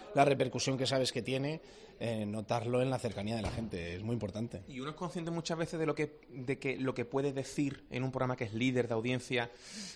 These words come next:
Speaker 2: puede influir mucho en la gente, para bien o para mal, puedes ganarte detractores, todo lo contrario. ¿Uno es consciente muchas veces o prefiere, uno tiene que ser uno mismo?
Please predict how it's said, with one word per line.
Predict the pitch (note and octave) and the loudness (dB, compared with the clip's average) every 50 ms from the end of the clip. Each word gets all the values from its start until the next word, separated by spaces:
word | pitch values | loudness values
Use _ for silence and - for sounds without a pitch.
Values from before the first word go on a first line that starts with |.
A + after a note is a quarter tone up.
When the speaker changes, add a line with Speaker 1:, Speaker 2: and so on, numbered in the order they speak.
| - - | -16 -6
Speaker 2:
puede | - C#3 C3+ C#3+ | -2 0 2 2
influir | D3 C#3 - D3+ D3+ D3 C#3+ | 0 0 2 4 4 4 4
mucho | C3+ D3 D#3+ D3+ - - | 4 2 0 0 0 -2
en | D3 | -2
la | C#3 C3 | -2 0
gente, | - D#3 D3+ D3 D3 D3+ C3+ | 0 0 -2 0 0 -2 0
para | - - A2+ G#2 G#2 G#2 | 2 2 2 2 2 2
bien | A2+ B2+ C3+ C3+ C3+ | 2 2 2 2 2
o | C3 B2+ | 0 2
para | B2+ B2 A#2+ A#2+ | 2 2 2 4
mal, | C3 D3+ D#3+ D#3+ D3+ D3+ D3+ D3+ C#3+ | 4 4 4 4 2 2 0 -4 -6
puedes | - B2 A#2+ A2 A2 | -4 -4 -4 -2 -2
ganarte | A2+ A2+ A#2 A2+ A2 - A#2+ A2+ A2+ A2 A2 - - - - | -2 -2 -2 -2 -2 -2 0 0 0 0 0 -2 -6 -8 -8
detractores, | A2 G#2 - F#2 F2+ - - C3 C3+ C3+ C3 B2+ B2+ C3 C3 - - - - | -8 -8 -8 -10 -12 -4 0 2 2 4 2 2 0 -2 -4 -6 -8 -10 -8
todo | A2+ G#2 G#2 | -6 -6 -6
lo | G2 | -6
contrario. | F#2+ F#2 F#2 F#2 - B2+ B2+ B2+ B2+ B2+ A#2+ A#2+ | -8 -8 -10 -2 2 4 4 4 4 4 2 2
¿Uno | A#2+ B2+ D3 | 0 0 -2
es | D#3 | -2
consciente | - F3+ D#3+ F3+ F3 E3+ E3+ | -2 -2 -2 -2 -4 -4 -4
muchas | F3 - - E3+ | -4 -4 -4 -4
veces | G3 G3 G#3+ G#3 | -4 -4 -4 -4
o | D3+ D3+ | -4 -4
prefiere, | C3+ C3+ A#2+ - D3 C3+ C3+ | -4 -4 -4 -2 -2 -2 -2
uno | C3 C3+ C3 C3+ C3+ | -2 -2 -2 -2 -4
tiene | C3+ - C#3+ C3+ | -4 -6 -6 -4
que | B2+ B2+ | -4 -4
ser | - C3+ | -4 -4
uno | C3+ C3+ C3 | -4 -2 -2
mismo? | B2 A2 G#2 F#2 F2 F2+ F2+ | -2 -4 -4 -6 -8 -12 -14